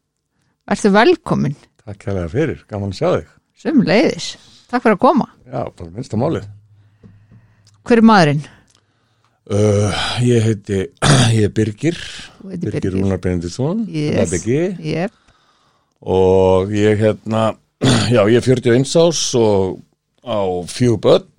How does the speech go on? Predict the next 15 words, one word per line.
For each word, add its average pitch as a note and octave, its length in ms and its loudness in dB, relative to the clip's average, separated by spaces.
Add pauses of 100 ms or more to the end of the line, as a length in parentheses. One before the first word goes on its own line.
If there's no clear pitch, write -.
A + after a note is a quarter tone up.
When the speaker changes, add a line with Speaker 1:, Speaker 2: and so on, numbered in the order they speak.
(480)
Speaker 1:
Mhm. E3 420 -16 (160)
Speaker 2:
Og, F2 580 -2
hérna, E2+ 460 -10 (2000)
já, C3 160 4 (640)
elst A#2+ 300 -2
upp A2 120 2
í G#2 80 -4
Garðabæ, F3+ 400 2 (600)
um, G#2 560 0 (1500)
bý A#2 140 -4
þar C3 260 -2
til D3 80 -4
tólf D3 240 -2
ára D3+ 160 -4
aldurs C#3+ 300 -8